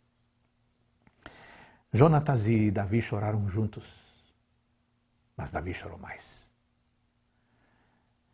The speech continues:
Gostaria que as circunstâncias fossem diferentes, mas a vida nesta terra é assim, amigos.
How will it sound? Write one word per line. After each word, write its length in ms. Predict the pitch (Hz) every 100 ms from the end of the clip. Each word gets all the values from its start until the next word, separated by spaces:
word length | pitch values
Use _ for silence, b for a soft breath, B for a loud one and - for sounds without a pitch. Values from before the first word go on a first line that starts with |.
| -
Gostaria 440 | 185 - 170 202
que 140 | 185 165
as 200 | 139 -
circunstâncias 880 | - 123 123 107 143 143 - 143 -
fossem 360 | - 113 -
diferentes, 800 | 104 101 101 104 - - - - - _ _ _ _ _ _ _ _ _ _
mas 220 | 110 113 95
a 60 |
vida 220 | 107 104 98
nesta 280 | 95 -
terra 280 | - 92 113
é 20 |
assim, 260 | 101 - 80
amigos. 480 | 78 80 - -